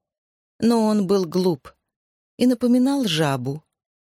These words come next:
"И когда я закончу учиться у мамы, ты сможешь звать меня госпожа Орлица".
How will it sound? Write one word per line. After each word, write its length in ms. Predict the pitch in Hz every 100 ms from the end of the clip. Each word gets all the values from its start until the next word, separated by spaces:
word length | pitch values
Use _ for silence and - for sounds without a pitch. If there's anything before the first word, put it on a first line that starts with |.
| _ _ _
"И 80 | 160
когда 320 | - 180 196
я 140 | 202 190
закончу 540 | 190 - 208 190 190
учиться 540 | 190 - 254 - -
у 80 | 170
мамы, 440 | 175 233 269 156 131 _ _ _ _
ты 100 | 233
сможешь 500 | - 247 269 247 233
звать 400 | 214 202 233 226
меня 300 | 220 220 214
госпожа 640 | 196 220 - 208 196 214
Орлица". 600 | 202 208 214 - - 117